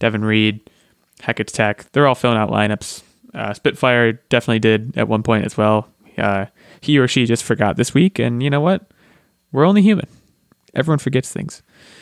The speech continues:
But, um, yeah, season four is gonna run ten weeks, just like the other three seasons we've had.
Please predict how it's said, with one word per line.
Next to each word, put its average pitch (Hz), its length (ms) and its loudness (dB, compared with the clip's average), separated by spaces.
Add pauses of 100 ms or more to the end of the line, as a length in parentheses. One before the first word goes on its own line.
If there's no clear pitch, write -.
(240)
But, 117 180 2
um, 113 380 0 (420)
yeah, 160 220 2
season 135 360 0
four 139 240 4
is 123 80 0
gonna 127 140 2
run 117 220 2
ten 123 220 -2
weeks, 123 240 -2
just - 160 -4
like 117 160 0
the 113 100 0
other 113 220 0
three 120 240 0
seasons 117 320 0
we've 107 140 0
had. 139 340 0